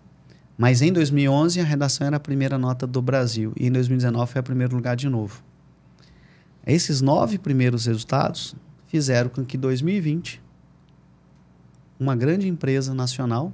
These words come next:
que é a Somos Educação, uma das maiores holdings, né, de, de,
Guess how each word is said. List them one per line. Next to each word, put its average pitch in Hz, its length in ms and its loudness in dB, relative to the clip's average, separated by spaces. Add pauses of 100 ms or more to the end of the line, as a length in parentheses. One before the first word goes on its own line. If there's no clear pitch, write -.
que - 100 -6
é - 20 -2
a 110 60 -4
Somos 123 400 -2
Educação, 123 560 -4
uma 135 80 -4
das 107 140 -4
maiores 110 280 -2
holdings, 127 640 0 (440)
né, 107 260 2
de, 110 200 -4
de, 104 320 -2